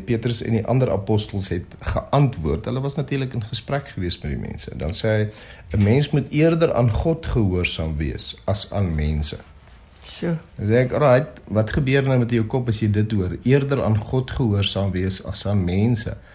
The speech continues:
Speaker 1: Ek is seker van baie van julle wat nou luister sê, "Okay, Dion, maar dis mos nou logies,
Speaker 2: Ja.
Speaker 1: want ek ken mos die Here."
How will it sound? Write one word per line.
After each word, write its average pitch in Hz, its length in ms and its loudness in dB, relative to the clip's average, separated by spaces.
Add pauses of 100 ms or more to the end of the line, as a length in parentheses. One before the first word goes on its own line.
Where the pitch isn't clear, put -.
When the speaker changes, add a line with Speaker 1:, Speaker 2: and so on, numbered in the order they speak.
(220)
Speaker 1:
Ek 240 160 -6
is 277 100 0
seker 277 300 0
van 190 200 4
baie 135 260 6
van 131 180 0
julle 123 160 2
wat 107 120 2
nou 107 160 4
luister 104 360 2
sê, 120 280 0 (440)
"Okay, 113 180 0
Dion, 110 180 4
maar 101 100 6
dis 98 140 0
mos 120 140 -2
nou 104 140 4
logies, - 580 0
Speaker 2:
Ja. 202 160 6
Speaker 1:
want 156 140 6
ek 104 80 2
ken 127 180 2
mos 107 180 4
die 95 160 2
Here." 107 260 0